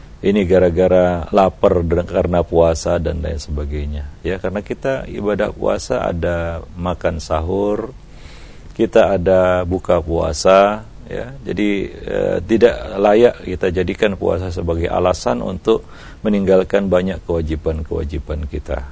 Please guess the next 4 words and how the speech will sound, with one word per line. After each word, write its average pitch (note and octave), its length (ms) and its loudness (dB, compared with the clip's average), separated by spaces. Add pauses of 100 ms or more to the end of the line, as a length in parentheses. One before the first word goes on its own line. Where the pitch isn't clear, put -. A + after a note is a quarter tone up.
(140)
Ya, F#2+ 160 -2
wallahu D#2+ 800 0
a'lam D2+ 560 -6 (240)
bissawab. D2 480 -6